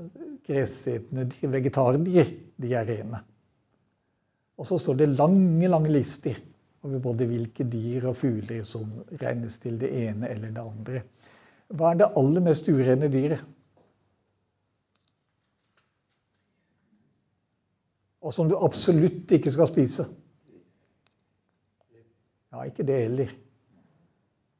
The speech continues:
Det er oss, mennesker. Vi er de mest urene av alle. Og, og måten man på en måte kan regne det ut på i, i,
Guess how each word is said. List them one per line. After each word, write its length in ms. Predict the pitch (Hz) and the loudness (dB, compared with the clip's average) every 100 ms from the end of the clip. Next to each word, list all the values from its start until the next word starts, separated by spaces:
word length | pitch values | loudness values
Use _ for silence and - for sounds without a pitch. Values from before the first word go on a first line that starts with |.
| _ _ _ _ _ _ _ - | _ _ _ _ _ _ _ -14
Det 80 | |
er 100 | - | -6
oss, 160 | 196 - - - _ _ _ 170 | -6 -6 -14 -18 _ _ _ -10
mennesker. 400 | 151 123 - - _ _ _ _ _ _ _ _ _ _ - | -6 -8 -10 -20 _ _ _ _ _ _ _ _ _ _ -12
Vi 160 | 151 | -6
er 80 | 170 | -4
de 140 | 156 156 | -2 -2
mest 220 | 143 - | -4 -4
urene 380 | 165 127 127 135 | -4 -2 -2 0
av 80 | 131 | 0
alle. 220 | 123 123 - _ _ _ _ _ _ _ _ _ 214 _ _ _ _ _ _ _ _ 160 | 0 -4 -12 _ _ _ _ _ _ _ _ _ _ _ _ _ _ _ _ _ _ -12
Og, 80 | |
og 300 | 151 170 - 160 | -8 -6 -4 -2
måten 400 | 160 160 - - | 2 2 0 -4
man 140 | 143 156 | -4 -2
på 80 | 151 | -2
en 80 | |
måte 180 | 139 - | -2 -4
kan 160 | 147 147 | -4 -2
regne 460 | 156 147 123 123 143 | 2 2 0 0 0
det 80 | |
ut 320 | 151 113 107 - | -2 -2 -6 -12
på 140 | 254 151 - _ 302 | -12 -12 -12 _ -10
i, 300 | 139 127 135 | -8 -4 -4
i, 240 | 143 151 | -6 -6